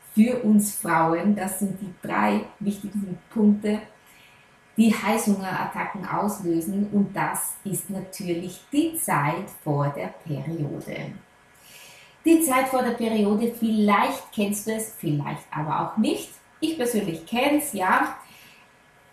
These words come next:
Da spielen so ein bisschen die Hormone, äh,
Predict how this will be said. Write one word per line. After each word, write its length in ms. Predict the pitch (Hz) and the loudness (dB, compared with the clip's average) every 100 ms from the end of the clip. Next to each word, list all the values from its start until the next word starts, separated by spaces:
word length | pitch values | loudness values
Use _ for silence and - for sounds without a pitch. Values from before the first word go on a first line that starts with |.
| - | 2
Da 120 | 269 | 4
spielen 380 | 277 254 277 262 | 4 0 0 0
so 120 | 247 | 2
ein 80 | 220 | 2
bisschen 380 | 226 - 220 202 | 2 4 6 6
die 240 | 208 202 | 6 6
Hormone, 880 | 190 190 190 185 196 226 220 214 - | 4 -2 0 0 2 4 4 2 0
äh, 60 | - | -4